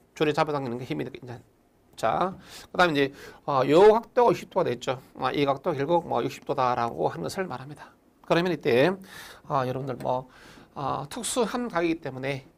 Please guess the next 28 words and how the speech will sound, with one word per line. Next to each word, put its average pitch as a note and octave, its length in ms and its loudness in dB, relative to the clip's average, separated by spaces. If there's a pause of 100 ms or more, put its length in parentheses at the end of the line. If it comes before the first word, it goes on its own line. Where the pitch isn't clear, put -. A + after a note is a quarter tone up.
(120)
아, B2 200 0
삼각형의, F#3+ 920 -2
예, C#3 120 -2
닮음이 C3+ 480 -4
되겠죠. C3+ 500 -6 (100)
이 A#2+ 160 -4
대, D3+ 420 2
그다음에 C#3+ 480 -2 (340)
일 D3 220 -4
대, F3 400 6 (320)
아, B2+ 200 -2
이거 C3+ 120 -4
뭐 B2 300 -2
루트 D3 260 -2
삼이다라고 A#2+ 600 -4
하는 B2 120 -12
거 B2+ 40 -14
되겠죠. A#2 300 -12 (460)
자, - 180 0 (280)
요 G3 180 10
변의 E3+ 260 0
아, D#3 40 0
를, D#3+ 240 -4
아, C#3+ 140 2
배를 C#3+ 220 0
이용한다 B2+ 340 -4
했습니다. C#3 380 -12 (1300)
자, D3 380 2